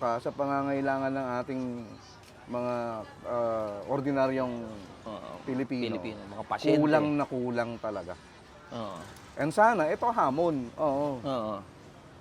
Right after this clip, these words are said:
Speaker 1: Bumabad yung mga politiko sa mga gantong, ano, gantong senaryo.
Speaker 2: <laughs>
Speaker 1: Oo. Na makita nila.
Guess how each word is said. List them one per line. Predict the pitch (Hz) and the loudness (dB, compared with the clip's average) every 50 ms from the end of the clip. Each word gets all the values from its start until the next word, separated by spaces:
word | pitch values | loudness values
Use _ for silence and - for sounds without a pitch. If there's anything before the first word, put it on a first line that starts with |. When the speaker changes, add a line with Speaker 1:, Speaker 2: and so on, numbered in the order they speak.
| - - - - - - - - - - - 139 | -20 -20 -20 -20 -20 -20 -18 -18 -18 -16 -6 -2
Speaker 1:
Bumabad | 156 202 214 220 220 214 208 190 214 180 | 2 4 6 8 8 8 8 6 4 2
yung | 185 214 208 | 2 0 0
mga | 208 208 202 202 | 2 4 4 2
politiko | - 196 196 190 190 175 185 170 190 | 4 2 0 0 0 -2 -2 -2 -2
sa | 180 - 196 | 0 2 4
mga | 185 185 185 185 170 175 175 | 4 6 6 6 8 8 6
gantong, | 175 - 170 165 | 6 4 2 2
ano, | 143 131 110 95 92 98 110 | 2 2 2 0 0 0 2
gantong | 147 170 180 170 185 185 185 180 180 180 170 | 4 4 6 6 6 6 6 4 4 2 2
senaryo. | - 170 160 151 147 131 123 113 175 - - - - - | 4 4 4 4 4 4 4 4 2 2 2 0 0 0
Speaker 2:
<laughs> | - - - - 127 | 0 0 0 2 4
Speaker 1:
Oo. | 127 120 113 107 98 92 87 82 - - - - - - - - - - - | 6 6 6 6 4 2 0 -4 -8 -14 -16 -16 -16 -16 -18 -18 -16 -4 0
Na | 139 156 | 2 4
makita | 170 170 170 160 131 156 156 151 156 151 | 6 6 6 6 6 6 4 4 4 4
nila. | 147 139 127 117 101 92 85 | 4 4 2 2 2 0 -2